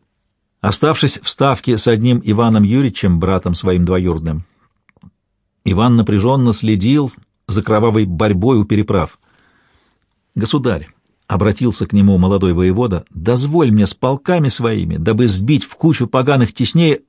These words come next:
в лоб им от Коломны ударить». «Прав ты, прав!» — радостно отозвался Иван, поняв его мысль. «Сие укрепит наших воев, и сим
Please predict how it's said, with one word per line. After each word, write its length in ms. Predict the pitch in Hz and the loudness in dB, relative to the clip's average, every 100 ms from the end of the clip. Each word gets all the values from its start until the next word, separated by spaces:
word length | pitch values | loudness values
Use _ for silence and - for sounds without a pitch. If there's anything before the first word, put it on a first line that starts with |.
| _ - | _ -8
в 220 | 82 123 | -2 2
лоб 320 | 131 233 - | 4 4 4
им 160 | 98 - | 0 0
от 160 | 120 | -4
Коломны 380 | - 143 117 104 | 0 2 2 2
ударить». 380 | 123 113 87 - _ _ - _ _ _ _ _ | 2 0 -2 -4 _ _ -20 _ _ _ _ _
«Прав 340 | - 127 202 | 0 0 0
ты, 180 | - 85 - - | -4 -8 -8 -2
прав!» — 320 | 123 196 151 | 0 0 0
радостно 440 | 123 131 110 - 110 | 0 2 0 0 -2
отозвался 540 | 110 101 117 104 117 | 0 0 0 0 0
Иван, 260 | 101 143 131 | 0 0 0
поняв 360 | 113 107 95 | 0 0 0
его 180 | 101 98 | 0 0
мысль. 300 | 101 85 80 - _ - - _ _ _ _ - | 0 -2 -8 -14 _ -20 -20 _ _ _ _ -10
«Сие 440 | - 120 135 170 | -2 0 2 2
укрепит 520 | 160 165 160 175 160 | 0 0 0 0 -2
наших 360 | 147 147 160 135 | 0 0 -2 -2
воев, 540 | 135 202 131 85 - _ _ _ _ _ | 0 0 0 -4 -12 _ _ _ _ _
и 100 | 127 | 0
сим 440 | 139 - 214 208 | 0 2 2 0